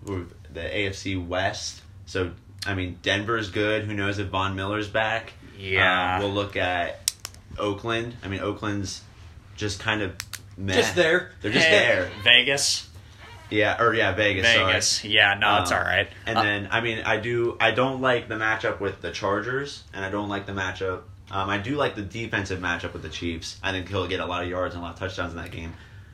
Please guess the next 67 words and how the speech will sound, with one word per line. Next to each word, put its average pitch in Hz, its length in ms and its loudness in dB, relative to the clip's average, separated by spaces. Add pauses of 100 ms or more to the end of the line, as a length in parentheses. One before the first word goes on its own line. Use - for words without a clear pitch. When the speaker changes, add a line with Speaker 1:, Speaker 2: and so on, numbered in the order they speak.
(120)
Speaker 2:
Chargers 95 480 2
are 82 80 -10
sneaky. 92 680 -6
Speaker 1:
The 98 80 -2
Chargers 107 320 2
are 92 120 0
very, 90 280 -2
I 92 160 0
lo-, 87 140 -2
I 85 220 -2
love 80 180 -2
Speaker 3:
I'm 185 80 2
Speaker 1:
the 151 60 -4
Speaker 3:
very 170 240 4
Speaker 1:
Chargers - 120 -6
this 151 80 0
Speaker 3:
curious 139 120 0
Speaker 1:
year. 123 40 -2
Speaker 3:
to 113 60 -4
see - 220 -6
what 120 120 -6
Justin 123 300 -6
Herbert 113 320 -10
does. 95 360 -10
Speaker 2:
I 104 160 6
think 104 180 -2
they're 95 120 4
Speaker 1:
Especially 110 460 2
with 98 200 0
an 92 80 -4
improved 90 400 -2
offensive 82 480 -2
line. 82 300 -6
Speaker 3:
Exactly. 123 460 -4
Speaker 2:
I 110 120 6
think 98 200 0
they're 98 140 2
kind 95 200 0
Speaker 1:
I 98 40 4
Speaker 2:
of 98 40 0
Speaker 1:
mean, 101 220 0
that 110 280 2
offensive 101 320 -4
line 95 400 -2 (160)
rivaled 92 460 0
the 87 80 -6
Bengals 92 500 -2
for 85 200 -6
one 87 160 -6
of 85 60 -6
the 85 60 -6
worst 90 320 -4
in 87 120 -4
the 80 60 -8
league. 90 460 -4 (420)
And 92 120 -2
you 101 140 0
look 95 120 -4
at 85 140 -4
two 156 120 -2
Speaker 3:
And 156 80 2
Speaker 1:
starting 95 200 2
Speaker 3:
he 90 60 -2
still 196 360 2
Speaker 1:
quarterbacks. 151 80 2
Speaker 3:
had 139 180 2
a 123 340 -4